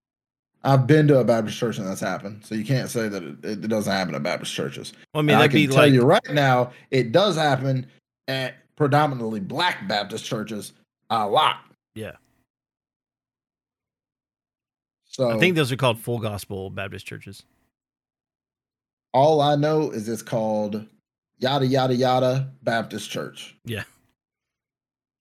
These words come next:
Speaker 1: So then that brings me to my point. If they say that they've lost control, so let's establish another point. Do you think they're lying?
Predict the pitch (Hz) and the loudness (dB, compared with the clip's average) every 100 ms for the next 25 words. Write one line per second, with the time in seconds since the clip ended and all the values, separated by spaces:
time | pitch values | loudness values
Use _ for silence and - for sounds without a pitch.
0 | _ _ _ - 139 139 131 123 147 165 | _ _ _ 0 2 4 2 0 0 0
1 | 147 160 156 175 175 180 165 294 - 135 | 0 -2 -2 -2 2 0 0 -6 -6 -8
2 | _ _ _ _ _ _ _ - 139 131 | _ _ _ _ _ _ _ -2 -2 2
3 | 143 202 - 170 170 143 131 135 151 135 | 0 0 0 0 0 -2 0 0 0 2
4 | 151 151 139 147 123 - 135 107 107 - | 2 2 0 -4 -4 0 0 0 -4 -14
5 | _ - - 131 147 156 143 160 151 143 | _ -10 -4 0 0 -2 -4 0 0 0
6 | 135 127 117 107 - 95 - _ _ _ | -4 -2 -2 -4 -8 -12 -12 _ _ _
7 | _ _ _ _ _ _ _ _ _ _ | _ _ _ _ _ _ _ _ _ _
8 | _ 131 165 147 160 139 135 107 123 - | _ 0 0 2 0 2 0 0 -4 -6
9 | - | -14